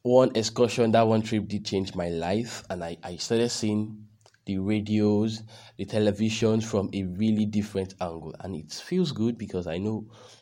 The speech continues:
what I am benefiting from it now. Um, the next questions, next question, sorry. Animals that scare you, that scared you as a child.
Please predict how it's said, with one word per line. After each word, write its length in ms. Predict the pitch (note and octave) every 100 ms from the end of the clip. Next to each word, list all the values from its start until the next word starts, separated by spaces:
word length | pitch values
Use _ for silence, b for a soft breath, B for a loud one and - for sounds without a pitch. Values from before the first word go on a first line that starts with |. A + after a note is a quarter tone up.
| -
what 460 | - B2+ C3+ C3 -
I 100 | A2
am 160 | G#2+ G2+
benefiting 540 | F#2 F#2 F#2 G#2+ G#2
from 200 | F#2 F2
it 140 | F2 F2
now. 240 | D#2+ - B B B D#3+ B B B -
Um, 580 | D3+ D#3 D#3 D3+ D3 C#3+
the 120 | C3+
next 180 | E3+ -
questions, 640 | C#3 C3 A2+ G#2 A#2 - - _ _ _ _ _
next 240 | B2 C#3
question, 640 | C#3+ B2 - G#2 F#2 F2+ D#2
sorry. 640 | - C3 A#2+ G2+ - - - b b -
Animals 460 | E3 E3 D3 B2+
that 200 | A#2+ A2+
scare 420 | A2+ - - D3 C#3
you, 380 | B2+ A#2 - -
that 140 | A2
scared 260 | - C#3+ C3
you 160 | A2+ F#2+
as 120 | F2+
a 60 |
child. 380 | E2+ F#2 D#2 D2